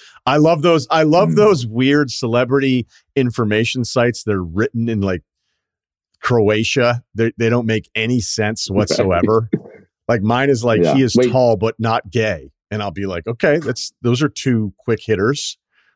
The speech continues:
Speaker 1: Um, <laughs> so,
Speaker 2: Uh,
Speaker 1: all right,
Speaker 2: wait,
Speaker 1: here we
Speaker 2: but
Speaker 1: go.
Speaker 2: what's the number
Speaker 1: Five.
Speaker 2: one question? What was the number
Speaker 1: Is
Speaker 2: one
Speaker 1: he a
Speaker 2: question?
Speaker 1: Hall of Famer?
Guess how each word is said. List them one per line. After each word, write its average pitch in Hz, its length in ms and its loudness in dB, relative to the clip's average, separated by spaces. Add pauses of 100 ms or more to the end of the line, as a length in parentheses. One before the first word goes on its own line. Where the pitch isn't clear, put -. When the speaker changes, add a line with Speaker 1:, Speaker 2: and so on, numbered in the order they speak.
(180)
Speaker 1:
Um, 123 260 2 (1500)
<laughs> 190 400 -2
so, - 180 0
Speaker 2:
Uh, - 120 4
Speaker 1:
all 698 80 4
right, - 180 4
Speaker 2:
wait, 147 60 2
Speaker 1:
here 143 100 4
we 151 60 2
Speaker 2:
but 131 80 2
Speaker 1:
go. - 80 2
Speaker 2:
what's - 100 0
the 165 60 0
number 151 180 2
Speaker 1:
Five. 151 60 4
Speaker 2:
one 147 160 -2
question? 156 500 -6 (180)
What 135 80 0
was 139 100 0
the 135 60 -2
number 135 140 2
Speaker 1:
Is - 200 4
Speaker 2:
one 233 60 2
Speaker 1:
he - 40 4
a 196 40 4
Speaker 2:
question? 175 120 2
Speaker 1:
Hall 190 260 4
of 180 100 2
Famer? 190 560 2